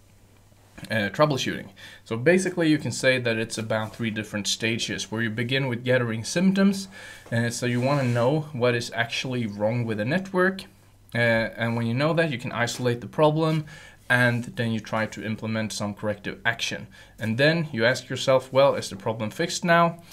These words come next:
If it is, you document the solution so that you can know what was wrong and how to fix it, so that you don't have to figure out next time. If it didn't fix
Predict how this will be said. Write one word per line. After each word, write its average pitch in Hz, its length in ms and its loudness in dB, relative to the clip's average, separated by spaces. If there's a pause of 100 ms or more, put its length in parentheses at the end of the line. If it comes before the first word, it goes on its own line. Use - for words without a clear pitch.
(280)
If 107 140 -6
it 117 100 0
is, 147 240 0
you 123 60 -4
document 120 520 0
the 110 60 -6
solution 147 640 2
so 113 240 0
that 107 160 0
you 107 140 -4
can 107 360 -2
know 110 240 2
what 113 300 -4
was - 220 -8
wrong 113 160 2
and 104 100 -4
how 101 140 -4
to 107 100 -10
fix 151 320 -2
it, 151 140 -2
so 110 120 -6
that 104 200 -4
you 104 40 -4
don't 110 220 -2
have - 220 -4
to 107 100 -6
figure 110 300 -2
out 113 240 0
next 180 260 -2
time. 170 280 4 (600)
If 156 200 0
it 131 120 -6
didn't 147 300 2
fix - 440 -4